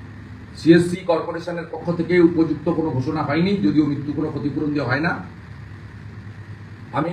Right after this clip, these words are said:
দাবি করব শুধু মমতা ব্যানার্জির ওই read and রাইটের, রাইটের দশ হাজার টাকার কন্ট্রাকচুয়াল চাকরি নয়, প্রত্যেকটি ক্ষতিগ্রস্ত পরিবারকে ক্লার্কের চাকরি দিতে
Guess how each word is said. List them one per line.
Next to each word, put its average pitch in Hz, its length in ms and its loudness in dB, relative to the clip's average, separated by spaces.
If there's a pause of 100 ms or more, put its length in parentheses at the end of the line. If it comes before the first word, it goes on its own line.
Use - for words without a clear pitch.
দাবি 170 240 4
করব 190 180 2 (520)
শুধু 147 200 4
মমতা 170 320 6
ব্যানার্জির 180 460 4 (1120)
ওই 170 120 12 (220)
read 196 220 6
and 196 160 4
রাইটের, 185 380 4
রাইটের 175 320 6 (160)
দশ 196 180 2
হাজার 170 240 2
টাকার 170 260 6 (1080)
কন্ট্রাকচুয়াল 175 580 2
চাকরি 175 320 2
নয়, 117 160 0 (880)
প্রত্যেকটি 180 560 0
ক্ষতিগ্রস্ত 190 460 0 (120)
পরিবারকে 175 440 4 (1300)
ক্লার্কের 175 500 6
চাকরি 170 320 0
দিতে 180 140 -4